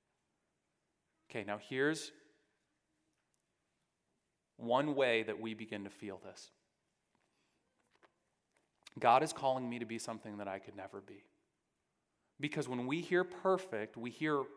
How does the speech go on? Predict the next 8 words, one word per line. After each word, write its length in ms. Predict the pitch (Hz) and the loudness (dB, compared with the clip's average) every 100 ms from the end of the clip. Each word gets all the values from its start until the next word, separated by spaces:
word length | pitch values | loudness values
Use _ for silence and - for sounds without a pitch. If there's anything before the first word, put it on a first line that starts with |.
| - | -14
rightly 800 | 127 127 156 - 120 104 98 113 - _ _ _ _ - _ _ _ _ _ _ | 4 6 6 4 -2 -6 -6 -10 -16 _ _ _ _ -20 _ _ _ _ _ _
that 140 | 147 147 | 0 8
God's 360 | 151 170 165 | 12 10 8
standard 720 | - - - 147 156 165 160 | 0 0 0 2 2 2 0
for 400 | 147 - 127 113 | -2 -4 0 2
us 280 | 101 101 - - | 2 0 -4 -6
is 220 | 123 113 - - | -6 -6 -14 -12
moral 680 | 117 113 117 127 127 131 131 | -6 -2 0 2 2 0 -6